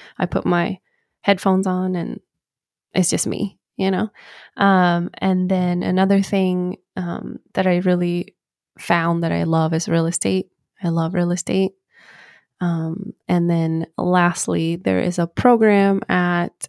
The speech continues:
um, hospitals that does, um, baby cuddles. And so babies that are born from addicts that have withdrawals when they come out. So you go and you snuggle the babies to do, like, skin to skin.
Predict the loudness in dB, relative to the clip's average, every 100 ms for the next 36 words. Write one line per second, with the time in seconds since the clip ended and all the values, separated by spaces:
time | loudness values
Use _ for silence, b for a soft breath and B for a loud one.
0 | _ -12 -10 -10 -2 -2 0 0 2 2
1 | 0 -4 -6 -2 0 2 0 -4 -12 -20
2 | _ -4 -2 -2 -6 -8 _ -10 2 4
3 | 4 0 0 2 0 -2 -6 _ B B
4 | B B B B B 0 0 0 0 0
5 | 0 0 0 0 0 0 0 0 -2 0
6 | -2 -2 -2 -2 0 0 -2 -8 -12 -12
7 | _ -8 -6 -4 -4 -4 -2 -4 -6 _
8 | -4 -4 0 0 2 2 0 0 -2 -2
9 | -4 -4 -2 2 0 0 _ B B B
10 | B -4 0 0 0 0 2 2 0 -2
11 | -2 -2 0 -2 -2 -2 -2 -2 -6 -6
12 | -10 -8 -4 -2 -2 -6 -12 -6 -4 -4
13 | -6 -14 -6 -6